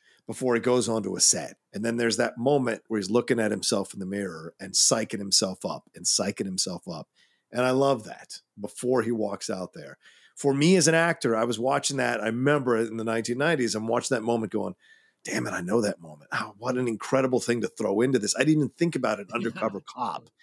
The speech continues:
Speaker 1: having to, like, convince himself that he can do these things, 'cause I've watched undercover shows, cops going undercover movies, and I had never seen a moment like that. And it was so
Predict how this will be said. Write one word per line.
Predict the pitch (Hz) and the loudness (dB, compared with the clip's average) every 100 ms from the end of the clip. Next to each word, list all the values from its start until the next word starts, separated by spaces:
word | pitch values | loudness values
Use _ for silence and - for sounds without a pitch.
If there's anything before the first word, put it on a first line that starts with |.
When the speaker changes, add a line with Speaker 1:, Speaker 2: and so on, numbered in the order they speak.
| _ _ _ | _ _ _
Speaker 1:
having | - 139 135 | -4 -2 -2
to, | 127 | -4
like, | 110 - - | -4 -8 -10
convince | 143 131 165 165 - | -8 -2 0 2 2
himself | 120 - 117 101 | 2 2 0 -2
that | 104 | -8
he | 104 | -8
can | 120 | -6
do | 220 | -4
these | 175 - | -2 -2
things, | 123 117 - | -4 -4 -2
'cause | 127 - _ _ _ | -4 -4 _ _ _
I've | - 156 143 | -2 -2 2
watched | 160 - - | 0 0 -2
undercover | 160 160 - 156 139 | -2 -2 -2 -2 -2
shows, | - - 139 147 143 139 - - | -2 0 2 2 2 -2 -4 -6
cops | - 151 - | -2 -2 -2
going | 147 139 | -2 -2
undercover | 139 127 147 135 | -2 -2 0 0
movies, | 117 131 147 143 143 127 - _ _ _ - | 0 0 2 2 0 0 -2 _ _ _ -4
and | 131 | 0
I | 131 | 2
had | 120 135 | 0 0
never | 147 180 156 | 2 2 2
seen | - - 151 | 0 0 0
a | 120 | -2
moment | 113 113 110 | -2 -4 -6
like | 98 98 | -8 -8
that. | 110 101 87 - | -8 -8 -10 -14
And | 110 | -14
it | 104 | -10
was | 90 | -2
so | - - 135 123 120 110 | 0 2 4 4 2 0